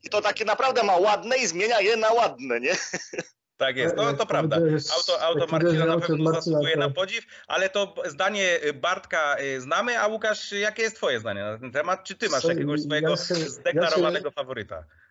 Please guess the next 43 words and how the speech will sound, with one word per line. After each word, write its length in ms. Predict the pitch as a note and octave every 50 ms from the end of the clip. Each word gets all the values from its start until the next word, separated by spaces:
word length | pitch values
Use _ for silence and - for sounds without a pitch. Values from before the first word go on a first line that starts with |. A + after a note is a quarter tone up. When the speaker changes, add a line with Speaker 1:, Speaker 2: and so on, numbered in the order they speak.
| _ _ _ _ _ -
Speaker 3:
Ja 120 | D3+ E3 D#3+
się 140 | - F3+
chyba 160 | D3+ D3+ D#3+ D3+
obronię 300 | D3+ D#3+ D#3+ D#3 D#3 D3
jak 180 | C3+ B2+ B2
Bartek. 360 | C#3 C#3+ C#3 - - - G#3 - - E3 D#3+ C#3 B2+ - - - - - F3+
<laughs> 460 | D#3+ C3+ - - - - - - -
Dużo 360 | D#3 D3 C#3+ F3+ F#3 D#3 D3+
bardzo 280 | C3 C#3 C3+ B2+ B2+ C3+
ładnych 200 | C3+ C3 B2+ B2+
samochodów 380 | - C#3 C3+ C3+ C#3 C3+ C3+ C3
jeździ 360 | C3+ C#3 C#3 C3 C#3 C3+ C3+
w, 140 | C3+ - - C3+ C3+ C3+ C3 C3+ C3+ C3+ C3
w 40 | C3
Drift 240 | C3+ C#3 C3+ C3+ C#3+
Open 500 | D3 D3 D3 D#3 C#3 C3+ C3 C3 B2 A#2
i 60 | A2
ciężko 360 | - D#3 D#3 D3 - - C3
byłoby 240 | C3+ C3 A#2+ B2 C3
wybrać 300 | C3 B2+ B2+ B2+ A#2+ B2
jakichś 460 | A#2+ - - B2 A#2 - - - -
faworytów, 580 | - C3 B2+ C3 C3+ D3+ D3+ - E3 D3 C#3 C#3
ale 240 | C#3 C#3+ C#3+ C#3 - - - - - - - _ _ _ _ _ _ _ _ _ -
najczęściej 580 | C#3+ D3+ D3 - F3+ F#3 G3 F3+ - F3+ E3
auta, 440 | D3+ D3+ D#3 - - D#3 D3 - - - -
no 100 | F#3+ F#3+
akurat 380 | F#3 F3+ - F#3 F3+ E3 -
to 60 | - E3
jest 140 | - -
też 120 | F3 D#3 -
troszeczkę 500 | - C#3 C3+ - C#3 - - D3+ D3 C#3+
innych, 400 | C#3 C#3 C3+ C3+ C3 - - -
e, 460 | C#3+ C3 C3 C3 C3 C3 B2+ B2+ C3 B2+
tutaj 280 | - C#3 C#3 C3+ C3
tematów, 380 | - C#3 C3+ C3+ C#3 C3+ C3+ C3
jeśli 200 | B2+ - - C3+
chodzi 140 | C3+ C3+ C#3
o 40 | C3
wybór 240 | D3 C#3 C#3 C#3
samochodu 380 | - C#3 C3+ C3+ C3+ C#3+ C3+ C3+
na 120 | C3 C3
plakat, 440 | C3 - - A#2+ - C3 B2 B2 -
ale 360 | - B2+ C3 C3+ C3+ C3 C3